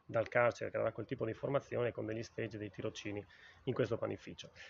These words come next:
Questo è il, il progetto grosso modo. Naturalmente cerchiamo, cercheremo di fare, ma poi lo dirà meglio di me Marco, eh, un tipo di lavorazione del pane tradizionale,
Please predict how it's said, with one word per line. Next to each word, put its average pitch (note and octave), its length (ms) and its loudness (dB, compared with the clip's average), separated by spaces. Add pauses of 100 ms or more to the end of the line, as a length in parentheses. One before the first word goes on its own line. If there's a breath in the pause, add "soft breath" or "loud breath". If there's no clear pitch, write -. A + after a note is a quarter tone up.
(240 loud breath)
Questo D3+ 300 12
è C#3 80 12
il, B2 320 8
il A#2+ 100 0
progetto C#3 600 12
grosso B2 300 8
modo. E3+ 800 8
Naturalmente C3 1000 6
cerchiamo, C3 420 6
cercheremo B2+ 460 4
di A2 80 2
fare, C3 340 6
ma G#2 100 0
poi A#2+ 140 0
lo A#2 80 2
dirà A2+ 220 4
meglio A2+ 200 4
di G#2+ 100 0
me A2 420 4 (100)
Marco, A2+ 720 4
eh, A2 240 0
un A2+ 300 -2
tipo C#3 180 2
di A#2+ 80 4
lavorazione A#2 640 6
del G#2 160 0
pane G#2+ 640 4
tradizionale, G#2+ 760 4